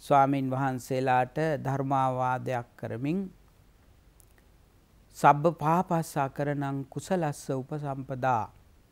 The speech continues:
සියලු පවින් දුරු කරලා, කුසල් සිත වඩාගෙන, සිත පිරිසිදු කරගෙන, නිරන්තරයෙන්ම අපේ ජීවිතේ ආධ්‍යාත්මික ගමන යන්නට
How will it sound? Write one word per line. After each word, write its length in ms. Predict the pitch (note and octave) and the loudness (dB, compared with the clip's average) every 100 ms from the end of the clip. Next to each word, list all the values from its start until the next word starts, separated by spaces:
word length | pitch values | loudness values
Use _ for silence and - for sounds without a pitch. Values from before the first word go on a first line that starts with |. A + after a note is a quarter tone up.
| _ _ _ - - - _ | _ _ _ -20 -20 -20 _
සියලු 440 | - - D3 C#3+ | -8 2 4 4
පවින් 380 | C#3+ D3 C#3+ C#3 C3+ | 2 0 0 0 -2
දුරු 220 | C3 C#3 C#3+ | -4 -6 -4
කරලා, 440 | C#3+ C#3 C#3 C#3+ _ _ - - _ _ _ - - - - _ - | -6 -4 -6 -10 _ _ -20 -20 _ _ _ -20 -20 -20 -20 _ -6
කුසල් 440 | E3+ - G3 F#3 D#3 C3 - - _ - _ - | -2 8 8 8 4 -2 -10 -20 _ -20 _ -20
සිත 360 | - - D3+ - D3 C#3 | -12 -2 -2 2 4 4
වඩාගෙන, 720 | B2 B2 C3 C#3+ D#3+ D3+ C#3+ D3 C3+ _ _ - - - - - _ - | 2 2 6 4 2 -4 -8 -12 -18 _ _ -20 -20 -20 -20 -20 _ -20
සිත 240 | - F3+ E3+ G#3 | -4 -2 2 2
පිරිසිදු 560 | F3 D#3 F3 F3 D#3+ | 4 2 0 0 0
කරගෙන, 440 | D3+ D#3 D3 C#3 C#3 | 0 0 0 0 0
නිරන්තරයෙන්ම 840 | C3+ C3+ D3 D3+ D3+ D#3 D3 C#3 C3 | 0 0 2 2 0 0 0 0 -2
අපේ 360 | C3 C#3 C#3 C3 - - | -2 -2 -2 -4 -10 -16
ජීවිතේ 680 | - C#3+ D3+ C#3+ - B2 B2 - _ _ _ _ - - - - _ - | -4 0 0 -2 -6 -10 -10 -18 _ _ _ _ -20 -20 -20 -20 _ 6
ආධ්‍යාත්මික 920 | C3+ D#3 D3 E3+ G3 G3+ - F3 D#3+ D3+ | 8 8 6 10 10 8 0 -4 -2 -2
ගමන 420 | C#3 C3+ D#3 D3+ C#3 A2+ A2+ _ | 0 2 2 0 -2 -6 -10 _
යන්නට 640 | - A#2+ C3+ D#3+ E3 C3+ | -8 0 2 2 0 -2